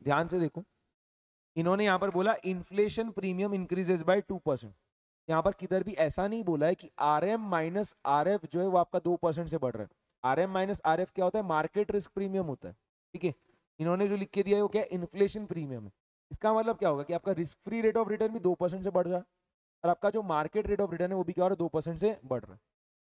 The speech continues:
ठीक है। समझ में आ रही है बात? थोड़ा सा tricky है वो। यहाँ पर अब आप क्या करोगे,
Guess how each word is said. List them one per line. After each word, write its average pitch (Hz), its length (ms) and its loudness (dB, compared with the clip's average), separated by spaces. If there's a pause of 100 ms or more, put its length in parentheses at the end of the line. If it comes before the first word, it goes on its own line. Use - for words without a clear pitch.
(120)
ठीक 180 100 -6
है। 160 180 -6
समझ 160 260 0
में 180 100 2
आ 180 60 4
रही 190 100 0
है 196 60 4
बात? 117 160 -4 (720)
थोड़ा 190 180 4
सा 202 120 -2
tricky 180 340 -8
है 135 60 -2
वो। 95 140 -10 (840)
यहाँ 147 160 0
पर 170 100 0
अब 185 100 4
आप 180 120 0
क्या 180 140 -2
करोगे, 131 320 -4